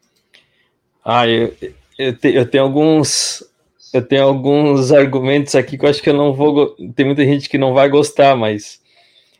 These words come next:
é, aquilo que eu falei, tem, eles tão voltando, o jogador tá,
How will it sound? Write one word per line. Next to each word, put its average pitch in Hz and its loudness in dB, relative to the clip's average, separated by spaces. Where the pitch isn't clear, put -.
é, 110 -2
aquilo 190 0
que 220 4
eu 208 4
falei, 180 4
tem, 170 -2
eles 170 0
tão 208 4
voltando, 175 2
o 143 -6
jogador 151 4
tá, 156 0